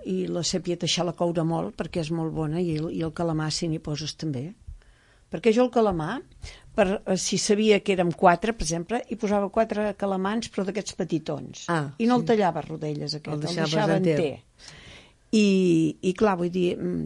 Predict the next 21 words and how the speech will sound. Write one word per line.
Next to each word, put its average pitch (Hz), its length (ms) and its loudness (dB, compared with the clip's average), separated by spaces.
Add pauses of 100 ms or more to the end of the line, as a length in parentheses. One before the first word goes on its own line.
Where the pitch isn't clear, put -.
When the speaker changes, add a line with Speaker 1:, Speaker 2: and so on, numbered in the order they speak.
Speaker 1:
també 180 240 2
punxar-la, 196 560 2
mirar 170 220 -2
si - 160 -4
és 160 100 -4
cuit, 175 220 0
perquè - 180 -4
el 185 100 -6
calamar 160 380 -4
és 156 100 -8
com 170 180 -4
la 165 100 -4
sèpia, 156 340 -6
Speaker 2:
Sí. - 120 -6
Speaker 1:
també 156 100 4
és 151 100 -4
bo 170 140 -10
que - 80 -16
sigui 165 260 -6
ben 156 160 -4
cuit. 156 280 -6